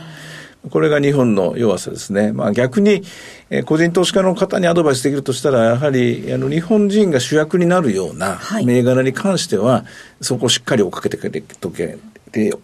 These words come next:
Speaker 1: おけばいいでしょうから。
Speaker 2: ほう、日本人が主役になる銘柄と言いますと？
Speaker 1: いや、もう分かりやすく言えば、これは任天堂であり、サンリオであるし、
Speaker 2: うん。
Speaker 1: 良品計画であるし、
Speaker 2: ええ。
Speaker 1: まあ、こういったグループのところは、
Speaker 2: はい。
Speaker 1: まあ、しっかりとその業績と、あとは、まあ、株価の位置ですよね。
Speaker 2: うん。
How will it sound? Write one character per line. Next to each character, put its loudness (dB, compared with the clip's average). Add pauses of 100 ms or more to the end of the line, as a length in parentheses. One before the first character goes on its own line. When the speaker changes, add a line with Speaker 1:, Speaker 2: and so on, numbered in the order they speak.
Speaker 1:
お 0
け 2
ば 0
い 0
い -2
で -8
し -8
ょ -10
う -18
か -14
ら。 -10
Speaker 2:
ほ 0
う、 -4
日 0
本 2
人 0
が -2
主 -4
役 -2
に 2
な 2
る -2
銘 -4
柄 -6
と -10
言 4
い 2
ま 2
す 4
と？ -
Speaker 1:
い 4
や、 4
も 4
う 2
分 0
か 2
り 4
や 4
す -4
く 0
言 6
え 4
ば、 4
こ 0
れ 4
は 4
任 2
天 0
堂 2
で 0
あ 2
り、 -2
サ -4
ン -4
リ -4
オ 0
で -2
あ -2
る -8
し、 -6
Speaker 2:
う 2
ん。 4
Speaker 1:
良 2
品 -2
計 -2
画 -8 (100)
で -4
あ -2
る -10
し、 -8
Speaker 2:
え 0
え。 -10 (200)
Speaker 1:
ま 0
あ、 0
こ 2
う 6
い 2
っ -12
た 0
グ 4
ル 4
ー 0
プ -4
の -2
と -6
こ -6
ろ 2
は、 2
Speaker 2:
は -2
い。 -6 (120)
Speaker 1:
ま -2
あ、 -2
し -6
っ -20
か 0
り 2
と 4
そ 0
の 0
業 2
績 -2
と、 0
あ -2
と -2
は、 0
ま -6
あ、 -8
株 -4
価 -4
の -6
位 -4
置 -10
で -8
す -8
よ -4
ね。 0
Speaker 2:
う -2
ん。 -6